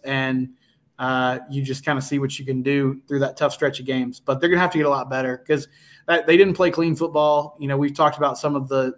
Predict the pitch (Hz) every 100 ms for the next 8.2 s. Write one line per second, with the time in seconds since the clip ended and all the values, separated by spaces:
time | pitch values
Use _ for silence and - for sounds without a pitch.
0 | - 151 139 147 147 147 139 - 151 135
1 | - 131 143 139 135 - _ _ _ _
2 | _ 127 123 127 131 135 160 156 160 156
3 | 143 139 147 151 147 135 - - 139 135
4 | 143 143 143 139 - _ _ - 165 170
5 | 160 156 170 190 - 170 175 185 208 170
6 | 185 165 175 175 143 156 160 - - 139
7 | 156 156 160 190 175 147 156 208 214 135
8 | 135